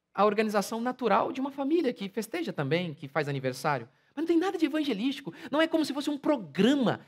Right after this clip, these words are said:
Não, em muitas igrejas é um programa. Isso é um programa, é um ministério. Eles chamam de ministério. Esses inúmeros ministérios.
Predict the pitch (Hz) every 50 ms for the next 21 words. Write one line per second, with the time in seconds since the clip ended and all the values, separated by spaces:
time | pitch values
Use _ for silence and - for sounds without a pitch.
0 | - - _ _ - 277 285 269 - _ _ _ _ _ 214 233 262 311 330 311
1 | 254 233 196 165 247 269 262 226 269 285 302 269 - 320 330 - 214 156 - 226
2 | 285 320 302 247 220 185 - - _ _ _ _ _ _ _ _ _ _ 247 240
3 | - 294 294 285 330 339 254 170 302 285 277 196 - - 240 247 294 311 311 311
4 | 285 - - - - 262 285 180 - - - - - 240 247 220 - - 269 294
5 | 294 294 233 175 247 294 285 285 277 294 262 - - - - 277 - 277 240 180
6 | 135 - - - _ _ _ _ _ 214 196 233 226 262 - - - 269 285 269
7 | 277 349 381 339 320 247 220 233 214 185 - - 175 143 117 98 98 - - -